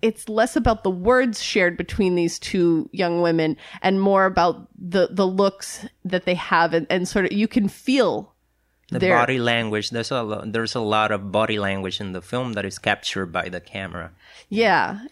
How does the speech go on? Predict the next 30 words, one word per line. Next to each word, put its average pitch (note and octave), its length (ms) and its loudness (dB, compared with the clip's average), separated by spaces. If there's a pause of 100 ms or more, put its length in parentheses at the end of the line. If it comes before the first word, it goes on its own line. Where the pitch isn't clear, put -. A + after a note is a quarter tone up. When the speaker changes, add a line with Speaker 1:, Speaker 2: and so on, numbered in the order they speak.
Speaker 1:
yeah. F#3+ 220 2
And, F#4 120 2
and F4 220 2
it's F#4 140 0
also F#4+ 220 0
about C#4 200 2
how D4+ 260 2
opposite A#3+ 540 0
personalities G#3+ 840 2
find G3 320 2
commonalities A3 960 2 (420)
and A3 320 2
ways G3+ 300 2
of G3 100 -4
being F3+ 200 0
together, G3 360 0
right? G3+ 260 -2
They're A3 120 4
not A#3+ 340 2
exactly G3+ 480 0
the E3+ 100 -2
same. F3 360 0
These E3 180 0
two A3 160 -2
girls G#3 320 2
don't F#3+ 200 -2
have F#3+ 440 0 (380)
the G3 140 2
same F3+ 320 0
experience, D#3 960 -2